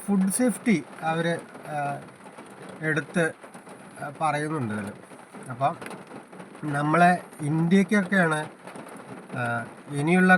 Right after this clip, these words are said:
കാലഘട്ടത്തിൽ ലോകത്തിന് വേണ്ടി ഭക്ഷണം ഉൽപ്പാദിപ്പിക്കാനുള്ള ഒരു സാഹചര്യം, ആ, നമ്മളെ ഇന്ത്യക്കാണുള്ളത്. പ്രത്യേകിച്ച് ഞാൻ പറഞ്ഞു സൗത്ത് ഇന്ത്യ. അതിന്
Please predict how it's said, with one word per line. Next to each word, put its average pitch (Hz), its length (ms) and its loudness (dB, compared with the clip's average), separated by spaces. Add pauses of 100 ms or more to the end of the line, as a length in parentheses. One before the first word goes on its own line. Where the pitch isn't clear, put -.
കാലഘട്ടത്തിൽ 156 580 2 (380)
ലോകത്തിന് 147 580 0
വേണ്ടി 160 400 -2 (280)
ഭക്ഷണം 160 440 -2
ഉൽപ്പാദിപ്പിക്കാനുള്ള 139 840 -2
ഒരു 139 100 -6 (120)
സാഹചര്യം, 131 640 -2 (1300)
ആ, - 220 -12 (400)
നമ്മളെ 147 280 0 (200)
ഇന്ത്യക്കാണുള്ളത്. 135 1000 0
പ്രത്യേകിച്ച് 160 480 -2
ഞാൻ 160 320 0
പറഞ്ഞു 143 240 -2 (160)
സൗത്ത് 131 440 -4
ഇന്ത്യ. 107 200 -6 (1700)
അതിന് 180 220 4